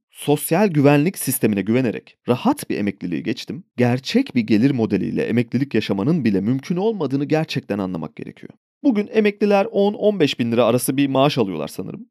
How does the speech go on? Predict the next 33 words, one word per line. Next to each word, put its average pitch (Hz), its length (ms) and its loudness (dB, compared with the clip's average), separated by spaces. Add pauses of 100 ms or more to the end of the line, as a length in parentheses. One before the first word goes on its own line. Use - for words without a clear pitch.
Ve 104 120 0
sadece 233 680 0
bekar 240 460 0
bir 247 60 -2
çalışanın 135 580 0
aylık 185 380 2
yaşam 185 380 0
maliyeti 147 580 -2 (120)
Türk 202 240 2
İş - 180 -4
rakamlarına 98 500 -2
göre 85 360 -6
neredeyse 202 480 2
yirmi 175 400 -2
bin 190 160 0
liraya 143 280 -2
ulaşmış - 420 -8
durumda. - 240 -20 (360)
Emeklilerin 269 680 2
artık - 340 0
bir 208 120 -2
ev 196 140 8
sahibi 214 380 2
olduğunu 175 640 2
ve 131 120 6
hayatlarının 151 720 2
neredeyse 139 380 4
monotonlaşıp 147 720 0
sadece 139 480 2
yaşamaya 131 540 2
odaklı 160 400 6
olduğunu 127 320 4
düşünürsek, 220 580 -6